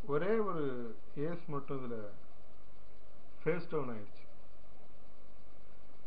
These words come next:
அதான் வந்து ஸ்பெக்டேட்டர் செலக்ட் பண்ண கார்டோட பூ. Suit, suit of spectator selected card. ஓகே,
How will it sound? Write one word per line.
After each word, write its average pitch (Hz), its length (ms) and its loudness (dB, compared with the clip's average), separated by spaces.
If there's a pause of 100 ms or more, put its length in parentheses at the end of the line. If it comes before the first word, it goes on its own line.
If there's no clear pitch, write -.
(560)
அதான் 151 300 2
வந்து 151 160 0
ஸ்பெக்டேட்டர் 143 720 0
செலக்ட் 135 280 0
பண்ண 123 220 0 (800)
கார்டோட 139 380 2 (120)
பூ. 135 60 0 (1000)
Suit, 190 280 2 (280)
suit 165 180 0
of 156 140 2 (680)
spectator 139 560 2 (140)
selected 127 440 0
card. - 160 0 (1700)
ஓகே, 147 300 2